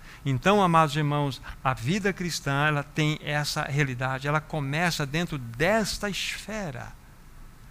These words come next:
Assentados em Cristo Jesus.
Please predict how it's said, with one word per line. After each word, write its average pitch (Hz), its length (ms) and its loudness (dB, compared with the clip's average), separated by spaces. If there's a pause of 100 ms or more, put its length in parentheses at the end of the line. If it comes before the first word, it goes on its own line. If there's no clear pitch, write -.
(120)
Assentados 143 1300 2
em 131 120 -2
Cristo 127 400 -6
Jesus. 131 640 -12